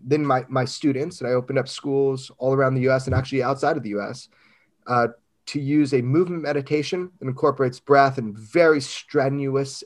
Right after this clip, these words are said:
exercise that, that work with the fine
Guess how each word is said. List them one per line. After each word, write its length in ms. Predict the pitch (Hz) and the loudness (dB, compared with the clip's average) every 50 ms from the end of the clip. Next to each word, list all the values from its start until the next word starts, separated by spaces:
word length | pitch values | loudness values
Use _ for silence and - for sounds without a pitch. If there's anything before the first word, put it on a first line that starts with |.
| - 123 | -10 -8
exercise 880 | 123 131 - - 170 160 139 - 185 185 190 196 214 208 202 - - _ _ - - - _ _ - | -8 -8 -8 -8 -8 -6 -4 -2 -2 -2 -2 -2 -4 -8 -12 -16 -20 _ _ -18 -18 -18 _ _ 0
that, 260 | 131 127 127 - 127 | 0 0 0 0 -2
that 140 | 123 123 - | -2 0 4
work 260 | 135 143 143 139 - | 6 4 4 4 2
with 80 | 139 131 | -2 -2
the 60 | - | -2
fine 340 | - - 147 139 147 135 | -2 -2 0 -2 -2 -2